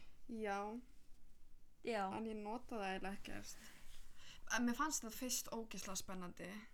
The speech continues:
Speaker 1: og þetta var gaman, en svo núna er þetta bara, ó, ég
Speaker 2: Já.
Speaker 1: þoli þetta app ekki, sko, þetta er svo leiðilegt.
Speaker 2: Já, ég var akkurat að, að ræða um þetta við nokkra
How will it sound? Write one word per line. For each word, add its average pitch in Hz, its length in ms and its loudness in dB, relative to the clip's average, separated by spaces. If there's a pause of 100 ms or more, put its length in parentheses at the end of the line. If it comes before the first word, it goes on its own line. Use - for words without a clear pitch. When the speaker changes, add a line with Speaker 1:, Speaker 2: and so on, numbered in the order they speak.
(120)
Speaker 1:
og - 140 -6
þetta 208 120 -2
var 202 120 0
gaman, 180 420 2
en 180 100 -2
svo 196 140 -4
núna 190 240 0
er 185 80 0
þetta 180 180 -2
bara, 175 200 -2
ó, 175 140 0
ég 233 120 -8
Speaker 2:
Já. 180 100 -6
Speaker 1:
þoli 180 360 -4
þetta 175 180 -6
app 175 160 -4
ekki, 175 180 -2
sko, - 140 -4
þetta 180 140 -2
er - 20 -2
svo 175 160 -4
leiðilegt. 196 640 -2 (300)
Speaker 2:
Já, 233 260 8 (180)
ég 254 180 0
var 277 220 10
akkurat 214 260 -2
að, 220 120 0 (260)
að 247 180 4
ræða 277 380 6
um 269 160 4
þetta 202 320 2
við 240 180 4
nokkra 226 440 0